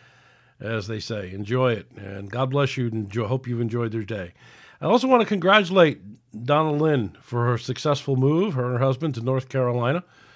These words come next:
Blessings unto you for your new home and your situation there. And, uh, happy anniversary to Ron and Jen S.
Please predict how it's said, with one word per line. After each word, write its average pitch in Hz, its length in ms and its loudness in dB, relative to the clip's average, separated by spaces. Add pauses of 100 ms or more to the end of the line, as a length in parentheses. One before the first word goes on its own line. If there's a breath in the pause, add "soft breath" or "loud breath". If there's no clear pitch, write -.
(300 soft breath)
Blessings 180 420 4
unto 147 200 0
you 151 180 2
for 135 140 -4
your 120 180 2
new 170 180 4
home 180 460 2
and 120 260 0
your 123 140 -2
situation 120 600 -2
there. 156 240 -2 (1200 soft breath)
And, 139 320 2
uh, 139 160 6
happy 233 300 0
anniversary 208 640 2
to - 140 -2
Ron 165 360 0
and 131 180 2
Jen 139 420 -2
S. 120 600 -8